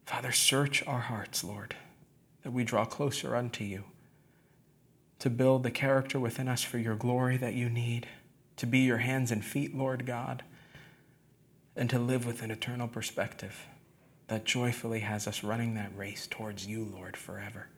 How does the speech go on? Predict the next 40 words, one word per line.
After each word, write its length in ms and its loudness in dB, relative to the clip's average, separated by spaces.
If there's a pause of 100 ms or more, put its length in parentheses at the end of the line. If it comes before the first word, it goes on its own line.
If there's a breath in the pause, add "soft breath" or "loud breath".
(920 soft breath)
And 80 -2
Heavenly 300 4
Father, 320 0
break 300 -2
our 100 0
hearts 540 -4 (120)
for 160 -6
what 240 -4
does 200 -4
break 320 -4
yours, 300 -4
Lord. 300 -6
And 140 -8
Father, 340 -4
just 240 -10
help 300 0
us 240 -4
to 380 -2 (840 loud breath)
minister 440 6
to 180 -2
those 340 0
who 80 -4
do 180 -4
not 220 -4
know 200 -8
you, 160 -12 (840)
when 200 -4
we're 100 4
out 240 0
on 140 0
our 160 0
own 240 0
and 140 -2
when 160 -4
we're 100 -4
together 480 -2
as 120 -4
a 60 -4
church, 440 -6
Lord, 340 -10